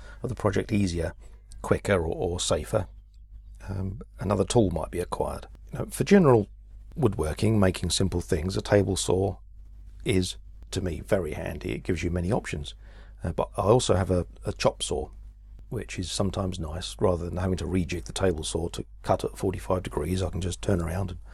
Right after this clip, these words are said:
wallop. Doesn't make that noise, it makes sort of a sawing noise, but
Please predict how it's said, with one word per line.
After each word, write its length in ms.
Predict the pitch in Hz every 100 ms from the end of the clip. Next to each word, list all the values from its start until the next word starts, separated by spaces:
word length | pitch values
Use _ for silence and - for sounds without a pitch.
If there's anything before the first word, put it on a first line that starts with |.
| - -
wallop. 420 | 85 92 85 - - - - - - -
Doesn't 240 | 120 92
make 180 | 80 67
that 140 | 67
noise, 240 | 69 85 85
it 60 |
makes 220 | - 90 -
sort 120 | 90
of 60 |
a 60 | 80
sawing 440 | - 135 87 76
noise, 300 | 78 78 - - -
but 160 | -